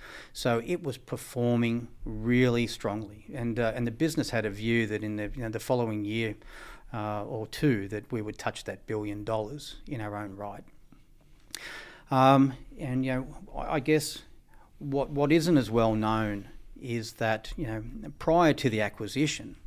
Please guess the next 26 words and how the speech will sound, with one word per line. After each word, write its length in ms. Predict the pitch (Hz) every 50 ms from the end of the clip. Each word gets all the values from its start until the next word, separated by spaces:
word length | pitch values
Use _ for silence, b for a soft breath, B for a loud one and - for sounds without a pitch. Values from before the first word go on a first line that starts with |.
| B B B B B B B B B B - 113
um, 340 | 107 107 107 104 104 110 127
executives 560 | 135 107 - - 127 120 - - 113 104 113
of 200 | 117 120 131 -
Seven 480 | - - 131 117 120 113 - - - - - -
had 200 | 139 113 104 -
actually 320 | 110 101 - - 110 107 -
contacted 680 | - - 127 123 117 - - 123 107 - - 104 104
the 60 | - 107
Coates 360 | - - 120 107 104 - -
board, 460 | - - 110 107 107 104 104 113 - B B B B B B B B B B B -
um, 760 | 123 117 107 104 104 104 104 107 104 104 104 113 - - - - - - -
to 240 | - 131 120 113 110
talk 380 | - - - 156 151 160 - -
about 320 | 120 - 101 98 104 110
a 40 | -
potential 540 | - - - - - 120 113 - - 117 107
merger 600 | 107 104 110 110 117 117 117 110 - 107 101 101 104 - - B B B B B B B B -
of 320 | - 120 120 120 113 107 -
the 160 | 117 110 107
National 440 | 107 110 113 117 - - 120 104 98
Hire 400 | - - 127 120 120 131 131 117
business 420 | 110 - 101 98 - 120 107 - -
into 300 | - 135 117 - - -
Coates, 560 | - - 143 135 113 98 - - - - B B B B B B B B B
where 520 | - 139 120 117 113 110 107 107 110 110 107
then, 420 | 110 104 104 104 104 104 107